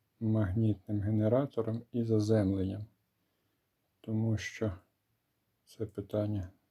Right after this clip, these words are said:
не знаю, може, в когось вивчене є.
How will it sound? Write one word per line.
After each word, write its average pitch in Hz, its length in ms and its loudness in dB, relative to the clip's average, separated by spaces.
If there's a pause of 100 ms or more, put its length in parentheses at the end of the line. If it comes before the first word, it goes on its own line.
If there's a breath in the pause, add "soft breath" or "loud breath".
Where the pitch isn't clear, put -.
(220)
не 107 80 -6
знаю, 104 380 -2
може, 104 300 -6
в - 80 -14
когось 98 500 -8 (920)
вивчене 110 680 -2
є. 165 340 -2